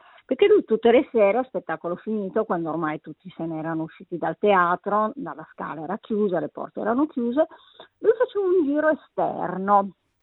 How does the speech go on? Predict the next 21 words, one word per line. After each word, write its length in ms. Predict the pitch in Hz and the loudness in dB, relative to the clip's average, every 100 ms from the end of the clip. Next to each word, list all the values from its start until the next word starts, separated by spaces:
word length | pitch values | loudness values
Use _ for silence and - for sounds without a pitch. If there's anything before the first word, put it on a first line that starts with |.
| _ _ _ | _ _ _
dell'edificio, 960 | 170 185 190 175 170 - - - 180 190 | -4 -2 -2 -4 -10 -12 -12 -10 -8 -4
girava 540 | 247 294 139 170 247 | -4 -2 -4 -2 -2
piano 320 | - 175 208 | -2 -4 -6
piano 380 | 247 180 160 170 | -4 -2 -2 0
guardando 540 | 269 143 170 196 196 208 | 2 2 2 0 2 -2
in 100 | 165 | -2
alto 460 | 143 165 - 175 | -8 -10 -8 -10
senza 340 | - 170 - - | -8 -12 -12 -20
inciampare 640 | - 196 196 - - 269 - _ _ _ _ | -12 -12 -12 -16 -16 -16 -18 _ _ _ _
e 360 | 403 359 196 - _ _ | 4 6 4 -4 _ _
si 180 | 359 - - | -4 -2 0
segnava 460 | 247 226 156 170 | 0 0 -2 -4
su 140 | - 262 | -4 -4
un 80 | |
fogliettino 960 | - 196 233 370 - 240 202 247 330 - _ | -4 -4 -4 -6 -6 -10 -6 -4 -4 -6 _
dove 560 | 220 302 285 302 381 - | -2 4 4 2 -4 -6
fossero 520 | 254 - - 190 226 | -10 -10 -10 -6 -4
rimaste 540 | 294 202 151 _ 233 | -4 -4 -8 _ -4
delle 240 | 247 277 285 | -2 -2 -4
luci 320 | 170 - 175 | -8 -10 -14
accese. 720 | - _ - - 185 180 | -14 _ -18 -16 -10 -10